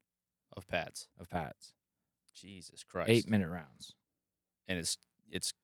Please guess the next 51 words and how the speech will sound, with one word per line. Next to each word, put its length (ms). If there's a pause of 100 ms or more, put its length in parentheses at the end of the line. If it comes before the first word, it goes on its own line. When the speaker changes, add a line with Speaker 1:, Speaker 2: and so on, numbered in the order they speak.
(140)
Speaker 1:
nonstop. 460 (160)
Speaker 2:
Nonstop. 460 (220)
I 80
mean, 140
it 220
kind 200
of 160
starts 340
slow, 520
and 100
they 100
work 240
with 100
technique 440
a 40
little 240
bit, 400
and 160
then 160
for 160
the 100
last 420
four 220
minutes 380
of 100
each 180
round, 420
it's, 240 (340)
you're 140
picking 280
up 160
pace, 280
you're 60
picking 120
Speaker 1:
Yeah. 60
Speaker 2:
up 100
pace, 240
you're 100
picking 200
up 180
pace, 180
right? 160 (720)
And 260
then 480 (680)
you 140
get 260
to 160
about 420 (100)
a 80
month 360
out, 320